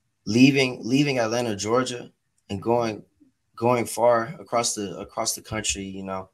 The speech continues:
at a, such an early age, um, you, you'll think you're, you'll think you'll be ready. You know what I'm saying? You'll think you'll have the proper tools. But once you get into the N C double A system,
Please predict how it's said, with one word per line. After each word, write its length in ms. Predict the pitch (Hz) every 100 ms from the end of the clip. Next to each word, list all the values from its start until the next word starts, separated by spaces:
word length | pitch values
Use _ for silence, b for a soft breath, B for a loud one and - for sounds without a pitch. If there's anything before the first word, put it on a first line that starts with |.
| -
at 100 | 107
a, 40 | 98
such 320 | - 117 110
an 80 | -
early 300 | 107 104 -
age, 560 | 104 107 104 98 - - _ _ _ _ -
um, 580 | 104 101 98 95 90 101 _ _ _
you, 280 | 107 131 135 -
you'll 240 | 170 156
think 220 | 160 185 143
you're, 160 | 135
you'll 280 | 113 123 139
think 180 | 135 156
you'll 140 | 135
be 140 | 117 104
ready. 360 | 113 98 82 _ _
You 80 | 113
know 60 |
what 20 | 110
I'm 40 |
saying? 180 | - 107
You'll 140 | 120
think 320 | 113 120 117
you'll 460 | 110 117 113 107 - _ _
have 240 | - 123 120
the 80 | 110
proper 280 | 131 123
tools. 560 | 117 - 131 131 131 131 _ _ b b b -
But 360 | 135 123 - -
once 240 | 123 151 165
you 60 |
get 180 | 151 151
into 220 | 139 151
the 100 | 135
N 80 | 127
C 120 | 147
double 260 | 139 135 131
A 100 | 127
system, 680 | - - 156 156 160 156